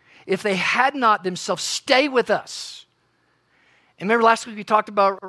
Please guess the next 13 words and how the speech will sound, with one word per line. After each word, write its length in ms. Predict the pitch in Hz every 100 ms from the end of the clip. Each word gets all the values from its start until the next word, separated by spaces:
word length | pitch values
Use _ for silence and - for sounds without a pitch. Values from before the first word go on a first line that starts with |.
| -
um, 240 | 180 170
Revelation 500 | 175 190 196 190 170
three 300 | - 208 202
ten 320 | - 233 220
that 180 | 160 -
says 240 | - 185
Jesus 380 | 147 156 208 214
is 80 | 175
at 140 | 156
the 40 | 156
door. 220 | 156 170
He's 140 | 220
knocking. 400 | 202 208 262 233